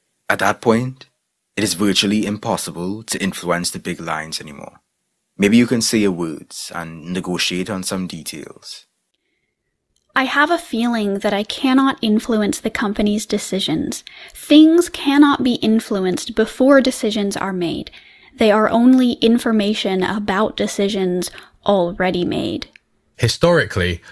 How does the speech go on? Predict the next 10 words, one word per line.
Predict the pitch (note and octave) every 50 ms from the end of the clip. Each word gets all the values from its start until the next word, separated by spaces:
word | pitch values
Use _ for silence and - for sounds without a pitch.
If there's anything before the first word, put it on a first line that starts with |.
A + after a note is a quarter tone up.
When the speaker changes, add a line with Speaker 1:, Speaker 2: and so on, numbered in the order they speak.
| -
Speaker 3:
social | - - - D3 D#3+ D3+ - F#3+
democratic | D3 E3 D3+ C3 A2+ - - A2+ G2+ - G#2+ F#2 -
parties | A#2 A2 G2 - - G2+ F2+ F2
in | F#2 F2+
Germany | F2 - B2 B2+ A#2+ G#2+ F#2+ F2+ F2+ -
actually | - A#2+ A#2+ - - - C3+ A#2 A2
opposed | G2 F#2 - - - A#2+ B2+ C3+ B2 G#2 -
minority | G2+ G2 F#2+ F#2 F#2+ F#2+ F#2 F2 - G2+ F#2
board | D#2+ A#2+ B2+ C3+ B2
representation | A2 G2 E2 - G#2 F#2 - G2 F2 E2 - F#2+ F2+ E2 - - F#2 F2